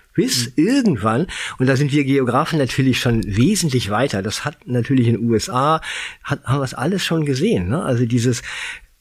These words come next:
Speaker 1: erst ist alles im Stadtkern, weil dann der Stadtkern teuer geworden ist und so weiter, ziehen alle raus, alles findet draußen statt, der Stadtkern verfällt und irgendwann gibt das so ein Hin und Her, ne? Das ist das Normalste von der Welt, dass sich unsere Welt ändert, ne? So könnte man's auch sagen.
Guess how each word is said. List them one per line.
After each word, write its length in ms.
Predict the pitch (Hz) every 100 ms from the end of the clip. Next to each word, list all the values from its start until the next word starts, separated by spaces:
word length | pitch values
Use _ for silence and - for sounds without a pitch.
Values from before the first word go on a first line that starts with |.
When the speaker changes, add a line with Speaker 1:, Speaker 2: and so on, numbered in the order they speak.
| _
Speaker 1:
erst 240 | 127 180
ist 120 | - -
alles 200 | 135 123
im 60 |
Stadtkern, 640 | 113 127 143 180 180 226 165
weil 160 | 135
dann 140 | 139 135
der 120 | 123
Stadtkern 440 | - 143 - 135
teuer 320 | 117 - 160 160
geworden 420 | 151 139 147 139
ist 180 | 131 139
und 60 |
so 120 | 131
weiter, 240 | 123 120 120
ziehen 260 | - 127
alle 220 | 117 120 104
raus, 340 | 113 160 -
alles 240 | 135 131
findet 260 | 117 123 113
draußen 280 | 113 160 165
statt, 240 | - 151
der 80 | 123
Stadtkern 400 | - 131 - 120
verfällt 440 | 104 - 127 160
und 120 | 151 127
irgendwann 360 | 127 131 127 - - -
gibt 200 | - 123
das 100 | 113
so 80 | 113
ein 140 | 117 110
Hin 240 | 101 117
und 120 | 101
Her, 300 | 80 92 90
ne? 160 | 82 160 - - - - -
Das 140 | 110 -
ist 240 | 156 -
das 140 | 131
Normalste 600 | 113 95 101 123 165 -
von 180 | 151 127
der 160 | 110 95
Welt, 400 | 104 139 - -
dass 120 | 113
sich 140 | 113
unsere 300 | - 117 101
Welt 260 | 90 107 104
ändert, 400 | 92 110 101 -
ne? 160 | - 160 -
So 160 | 117
könnte 240 | 120 143 151
man's 140 | 180
auch 140 | 190 143
sagen. 240 | 104 90